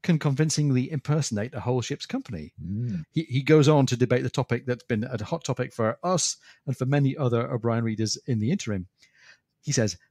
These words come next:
Speaker 1: "Leaving gender aside for the moment, may I describe my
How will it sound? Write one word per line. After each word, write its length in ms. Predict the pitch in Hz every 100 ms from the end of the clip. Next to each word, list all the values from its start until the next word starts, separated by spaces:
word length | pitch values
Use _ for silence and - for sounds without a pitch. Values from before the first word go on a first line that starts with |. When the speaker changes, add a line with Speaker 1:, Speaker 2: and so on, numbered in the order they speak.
| -
Speaker 1:
"Leaving 520 | 135 180 202 208 185
gender 380 | 165 165 170 160
aside 380 | 139 151 143 139
for 140 | 135
the 80 | 127
moment, 420 | 110 101 104 - _ _ _
may 200 | 123 139
I 140 | 156 156
describe 840 | 139 - - 139 135 127 131 123 _ _ -
my 260 | 110 110